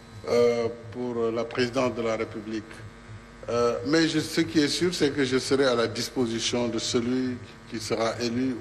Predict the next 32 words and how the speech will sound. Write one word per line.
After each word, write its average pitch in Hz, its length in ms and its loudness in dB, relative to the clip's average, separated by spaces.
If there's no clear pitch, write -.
ou 104 60 -8
celle, 131 320 0
bon, 123 240 -8
ça 107 160 -6
dépend 110 380 -8
de 107 60 -10
ce 117 120 -2
que 127 160 0
les 123 140 2
Sénégalais 127 560 2
feront. 160 300 4
En 143 60 4
tout 156 200 4
cas, 185 160 6
du 165 160 2
futur 175 400 4
président 160 400 6
de 151 60 6
la 147 80 6
République, 190 460 2
s'il 165 220 4
a, 143 340 4
s'il 147 200 0
a 139 120 6
besoin 139 380 4
de 135 100 2
mes, 117 540 0
de 107 120 -6
mes 110 160 0
conseils, 139 440 0
bien 113 220 -4
sûr. 127 260 -6